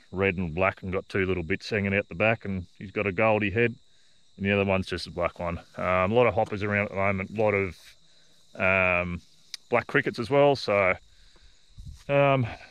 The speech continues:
plenty of that sort of stuff going on. So hopefully we get a bit of an afternoon rise. Hopefully, I'd like to, um, sight fish a nice fish. It'd be great to get a nice big brown off the top or something like that, but, um,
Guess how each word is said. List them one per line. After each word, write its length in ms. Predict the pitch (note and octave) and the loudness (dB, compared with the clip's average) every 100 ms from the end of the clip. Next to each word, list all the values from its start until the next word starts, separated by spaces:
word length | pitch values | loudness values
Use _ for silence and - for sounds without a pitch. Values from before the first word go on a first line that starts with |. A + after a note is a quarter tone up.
| - - | -20 -6
plenty 200 | - C#3+ | 0 2
of 60 | A#2 | 0
that 120 | - | -2
sort 160 | B2 | -4
of 60 | A2+ | -4
stuff 260 | - A2 - | -2 -4 -2
going 200 | A2+ G#2+ | 0 2
on. 180 | A2 | 0
So 260 | G#2 - F#2+ | -2 -4 -4
hopefully 340 | A2 G2 G#2+ | -4 -6 -6
we 60 | G2 | -6
get 100 | G#2+ | -6
a 60 | G2 | -6
bit 100 | G#2 | -4
of 120 | G2+ | -2
an 80 | G#2 | 0
afternoon 420 | G#2 - G2+ G2 | 0 -2 -2 0
rise. 400 | A2+ A#2 A#2 - - | 4 4 4 0 -6
Hopefully, 480 | - C3 - G#2 G#2 | -2 -2 -2 -6 -4
I'd 220 | F#2 G2+ | -4 -4
like 180 | G#2+ G#2+ - | -4 -4 -6
to, 300 | G#2+ G2 F#2+ | -8 -6 -6
um, 320 | F#2 F2+ - - - - - - | -6 -6 -8 -12 -14 -18 -20 -20
sight 300 | - A#2+ A2 | -6 -2 -2
fish 440 | - A2+ G#2 - - - | -2 -4 -2 -4 -8 -8
a 80 | G2+ | -4
nice 260 | A2 A2 | -2 -2
fish. 280 | - A#2 - | -2 -6 -4
It'd 120 | G#2+ | -6
be 140 | G2+ F2 - | -8 -10 -10
great 280 | F#2 F#2+ G2 | -4 -4 -4
to 80 | G2 | -8
get 140 | G2 | -6
a 20 | |
nice 220 | G2 G2 | -4 -6
big 200 | - G2+ | -8 -12
brown 260 | E2 G2 G2 | -8 -6 -6
off 120 | F2+ | -8
the 80 | F#2 | -10
top 200 | - G2 | -8 -6
or 60 | F#2+ | -8
something 260 | - G#2+ F#2+ | -12 -8 -4
like 140 | G2 | 0
that, 160 | G#2+ - | 0 0
but, 300 | G#2 - - | -8 -10 -8
um, 220 | F#2+ F2+ | -6 -6